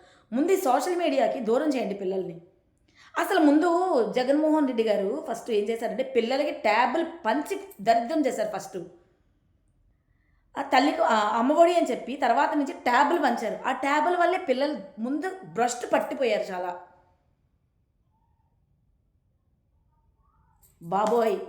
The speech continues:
అసలు ఏం చేస్తున్నాయో ఈ ప్రభుత్వాలు, ప్రభుత్వాలు ఏం చేస్తున్నాయో, తల్లిదండ్రులు ఏం చేస్తున్నారో, టీచర్స్ ఏం చేస్తున్నారో నాకైతే అర్థం కావట్లేదు.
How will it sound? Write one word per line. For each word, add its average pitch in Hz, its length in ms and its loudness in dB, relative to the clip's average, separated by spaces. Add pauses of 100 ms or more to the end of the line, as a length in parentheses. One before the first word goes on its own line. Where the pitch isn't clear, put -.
(300)
అసలు 220 280 -4
ఏం 220 200 2
చేస్తున్నాయో 233 560 -2
ఈ 233 100 0
ప్రభుత్వాలు, 190 640 -2 (800)
ప్రభుత్వాలు 285 500 0
ఏం 233 100 0
చేస్తున్నాయో, 185 560 -6
తల్లిదండ్రులు 247 540 0
ఏం 190 100 -4
చేస్తున్నారో, 185 500 -8
టీచర్స్ 302 400 -4
ఏం 226 120 -4
చేస్తున్నారో 190 480 -10
నాకైతే 208 320 -4
అర్థం 254 240 -4
కావట్లేదు. 180 440 -8